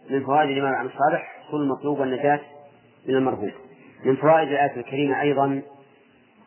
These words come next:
أن رزق الجنة رزق كريم، أي واسع كثير دائم حسن.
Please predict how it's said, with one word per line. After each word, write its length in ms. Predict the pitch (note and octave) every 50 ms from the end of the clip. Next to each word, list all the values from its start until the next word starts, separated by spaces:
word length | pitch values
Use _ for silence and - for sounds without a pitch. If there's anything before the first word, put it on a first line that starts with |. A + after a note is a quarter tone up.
| -
أن 480 | B2+ C3 C3+ C3+ C3 B2 B2 A#2+ A#2+ A#2 - - - - - - - - _ _ _ - - - _ _ _ _ - - - _ _ _ _ _ _ _ _ _ _ _ _ -
رزق 300 | A#2+ B2+ D3 D3 - -
الجنة 560 | B2+ B2+ A#2 C#3+ C#3 C#3 C#3 C3+ C3 B2+ B2+ - - - - - - - - - - - _ _ _ _ _ _ _ _ _ _ _ _ _ - -
رزق 580 | A2+ C#3 D3 C3 A2 - - - C#3 C#3+ C3+ - -
كريم، 340 | C3 C#3 D3+ C#3 - - - - - - - - - - _ - - - _ - _ _ - - - _ - _ _ - - - - _ - _ _ _ -
أي 120 | B2 B2+ B2+
واسع 460 | B2+ C3+ C#3 C#3 B2+ - - G#2+ F#2+ - - -
كثير 500 | C3 A#2+ - C#3+ C#3+ C3+ B2+ A2 G#2 G#2 A2
دائم 480 | C3+ C#3+ D3+ D3+ D3+ F3+ F3 F3+ F#3 - - - - _ _ _ _ _ _ _ _ _ _ _ _
حسن. 400 | - - D#3 C#3+ - A2 F#2+